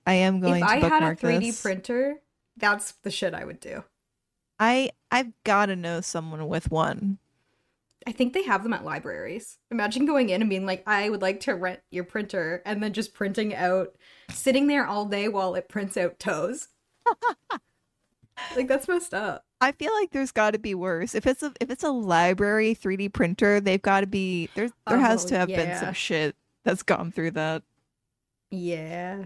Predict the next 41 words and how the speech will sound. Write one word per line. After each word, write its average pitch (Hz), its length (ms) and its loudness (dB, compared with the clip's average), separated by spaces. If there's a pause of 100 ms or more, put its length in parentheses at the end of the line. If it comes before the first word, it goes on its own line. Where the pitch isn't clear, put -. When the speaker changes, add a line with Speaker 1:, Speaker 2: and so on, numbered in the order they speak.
(120)
Speaker 2:
People 349 360 0
do 214 280 -6
Speaker 1:
Some 185 100 0
Speaker 2:
heinous 180 400 0
shit 185 220 0
with - 120 -6
a 220 40 -2
Speaker 1:
things. 202 140 -2
Speaker 2:
three 196 240 -4
D 208 60 -4
printer. 240 600 -6 (580)
Speaker 1:
<laughs> - 1000 -6
Dude, 262 260 0
you 233 80 -4
can 403 220 -6
three 254 180 2
D 247 60 2
print 233 240 0
a 170 60 0
gun. 175 640 -2 (800)
Speaker 2:
You 254 140 -6
can, 392 160 0 (240)
yeah, 320 300 2
and 269 100 2
then 311 80 2
you 320 80 2
can 311 180 0
make 311 360 0
it 269 180 -2
work. 214 520 -2 (400)
Speaker 1:
Yeah, 233 500 4 (120)
that's - 200 -4
fucked. - 360 -2
Speaker 2:
Like, 254 120 -4
you 294 100 2
can 381 260 4
do 233 280 -2
a 160 80 -4 (100)
lot 180 240 -4
of 170 100 -8
stuff. 175 580 -8